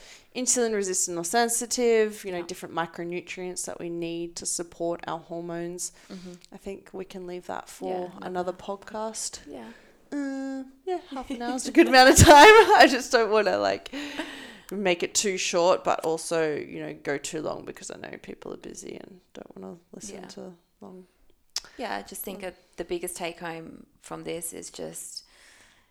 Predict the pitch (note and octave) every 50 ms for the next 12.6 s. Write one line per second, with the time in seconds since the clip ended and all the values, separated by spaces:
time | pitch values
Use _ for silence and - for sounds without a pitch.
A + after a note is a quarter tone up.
0 | _ _ _ - - F#3 - G3+ F#3+ - F#3+ F3+ F3+ F3+ F#3 F#3 F#3 F#3+ F#3 -
1 | F3+ F3+ F3 E3 D#3+ E3 F3+ D#3+ E3+ A3 A#3+ B3+ C4 B3 A#3+ - _ _ _ _
2 | F#3 F#3 E3 D#3+ D#3+ D#3+ - E3 - - - F3 - - F#3+ F3+ F#3 F#3 - -
3 | - - - F#3 F3+ - _ _ _ _ - - F3 E3+ E3+ E3+ - - - -
4 | F3+ F3 F3 F3 E3+ - - - F3 E3+ - - D#3+ D#3 - - - - - -
5 | - - - - - - - - - - - - - - - - - F2 - B1+
6 | B1 B1 - - - - - G1+ G#1 - - - - - A1+ A#1 - - - -
7 | - - - _ _ _ - E4+ E4 D#4 C4 A3 G3 F#3 F3+ F#3 F3+ _ _ _
8 | F3+ F3 A#3+ B3+ A#3+ - - - - B3 B3+ B3+ A#3+ B3 B3+ A#3+ G3 D#3+ - F#3
9 | G3 G3 G#3 - - G#3 G3 - G3+ - - - F#3 F3+ F3 F3 - - F3+ F3
10 | E3+ F3 E3+ E3+ F3 F3 F3 _ - F#3 - - E3+ D3+ D#3 E3 - - - F3+
11 | F3+ F3 E3+ E3 E3 E3+ E3+ - - - - - - _ _ - F3+ D#3 E3 -
12 | - - - - - - F3 F3 F3 E3+ E3